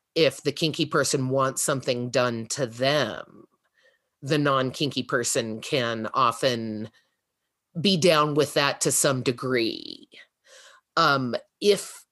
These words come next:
consensual non-monogamy doesn't work for them, sometimes people will then see a professional. There are people who do kinky sex for a living, and that can be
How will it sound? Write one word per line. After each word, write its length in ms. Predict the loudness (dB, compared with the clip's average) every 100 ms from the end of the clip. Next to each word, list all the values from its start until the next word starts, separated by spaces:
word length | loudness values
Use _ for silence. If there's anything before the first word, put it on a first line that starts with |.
| _ -8
consensual 680 | -2 0 2 2 2 2 4
non-monogamy 800 | 4 2 2 2 2 2 0 2
doesn't 400 | 2 2 0 -2
work 520 | -6 0 2 0 -2
for 180 | -2 0
them, 400 | 2 2 0 -2
sometimes 540 | 0 0 0 -2 -2
people 420 | -6 -6 0 2 4
will 180 | 2 2
then 280 | 2 0
see 320 | 0 0 2 0
a 60 |
professional. 1040 | 0 -4 -2 -2 0 -2 -2 -6 -8 -14 -20 _ _ _ _ _ -2
There 200 | 2 4
are 80 | 2
people 420 | 0 -2 2 2
who 220 | 2 0
do 240 | 0 0 0
kinky 320 | 0 -2 -2
sex 360 | 0 0 0 -4
for 160 | 0 2
a 60 |
living, 680 | 2 2 2 0 -2 -6 -6 -10 _ -20 -20 _ _
and 460 | 2 4 2 0 -2
that 340 | 0 2 0
can 180 | 0 0
be 180 | 0